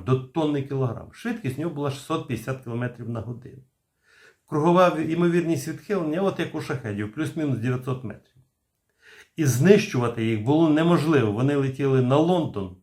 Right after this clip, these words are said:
хмарами цілими, ці Фау один. І їх неможливо було знищити. В-,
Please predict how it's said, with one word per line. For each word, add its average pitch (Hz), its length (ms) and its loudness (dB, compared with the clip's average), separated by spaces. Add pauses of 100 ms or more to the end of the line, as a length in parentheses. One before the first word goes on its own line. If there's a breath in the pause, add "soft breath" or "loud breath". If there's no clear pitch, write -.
(120)
хмарами 110 680 0
цілими, 101 380 -6
ці 127 140 -10
Фау 123 240 -6
один. 104 320 -6 (440 loud breath)
І 160 60 0
їх 170 180 2
неможливо 165 420 4
було 170 240 4
знищити. 120 500 -2
В-, 110 120 -6